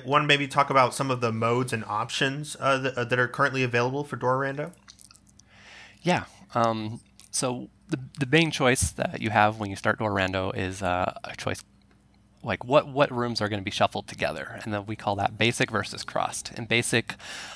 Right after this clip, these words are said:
Speaker 2: all the rooms of a dungeon still are in that dungeon, and only that dungeon is mixed up. That's a really good way to get started with Dorando because you're actually kind of familiar with what rooms could show up when you go into a dungeon. So you're kind of like, "Well, I don't know if Eastern will require the bow, but most likely it will at some point."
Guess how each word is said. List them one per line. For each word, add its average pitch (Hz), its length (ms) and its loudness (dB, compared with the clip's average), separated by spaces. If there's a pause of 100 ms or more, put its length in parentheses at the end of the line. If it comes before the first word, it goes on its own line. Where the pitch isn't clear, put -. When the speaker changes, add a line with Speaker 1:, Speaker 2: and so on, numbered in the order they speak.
(160)
Speaker 2:
all 120 180 4
the 113 120 -4
rooms 113 220 0
of 107 60 -2
a 104 60 0
dungeon 98 360 0
still 113 280 6
are 98 140 8
in 110 140 0
that 123 180 4
dungeon, 131 360 0
and 98 260 -6 (140)
only 117 220 -2
that 101 200 2
dungeon 110 300 -6
is - 120 -8
mixed - 280 -12
up. - 80 -12 (100)
That's - 200 4
a 117 80 -2
really 117 340 2
good 110 160 -4
way 101 200 -4
to 101 60 -6
get - 140 -10
started 104 320 0
with 107 140 -12
Dorando 113 540 -4
because - 260 -8
you're - 100 0
actually 107 260 0 (100)
kind 104 180 4
of - 60 -6
familiar 104 460 -4
with 104 200 -10
what 107 160 2
rooms 107 240 -8
could 123 260 -4
show - 160 -4
up - 220 -6
when - 100 -8
you - 100 -8
go - 160 -10
into - 200 -16
a - 40 -14
dungeon. - 380 -12
So 110 120 -6
you're 107 120 -6
kind 110 160 2
of 101 220 0
like, - 280 -2 (320)
"Well, 131 100 8
I 135 80 8
don't 147 180 -2
know 127 240 2 (420)
if 175 260 4
Eastern 170 380 -2
will 165 120 -4
require 165 380 2
the 165 100 2
bow, 165 240 2
but 113 140 0
most 110 240 -2
likely 110 300 4
it - 120 -2
will 117 180 0
at - 80 -4
some 117 220 0
point." 147 400 -4